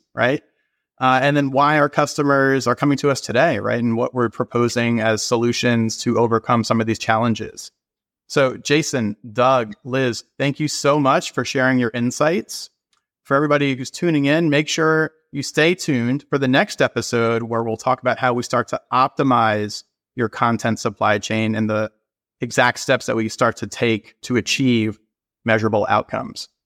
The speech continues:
So make sure you tune in for that episode. And if you still have a floppy disk laying around in your drawer, I think I do somewhere with some eight-bit graphics on there,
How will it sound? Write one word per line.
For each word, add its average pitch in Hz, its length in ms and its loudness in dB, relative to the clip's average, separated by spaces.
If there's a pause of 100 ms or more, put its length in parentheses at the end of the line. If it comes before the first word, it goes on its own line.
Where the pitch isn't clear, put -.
(160)
So 113 140 0
make 107 160 0
sure 110 120 -2
you 113 60 0
tune 123 180 -2
in 117 80 -2
for 117 100 -2
that 117 180 2
episode. 120 580 -2 (500)
And 131 560 0
if 139 120 -4
you 147 60 -2
still 190 160 0
have 190 80 0
a 175 60 0
floppy 170 320 0
disk 156 260 0
laying 160 180 0
around 156 200 2
in 156 60 2
your 143 140 2
drawer, 147 540 0
I 131 80 -6
think 143 200 -4
I 131 120 2
do 147 160 -4
somewhere 156 360 -2
with 151 160 0
some 123 240 -4
eight-bit 139 400 -4
graphics 131 540 0
on 156 140 2
there, 165 320 2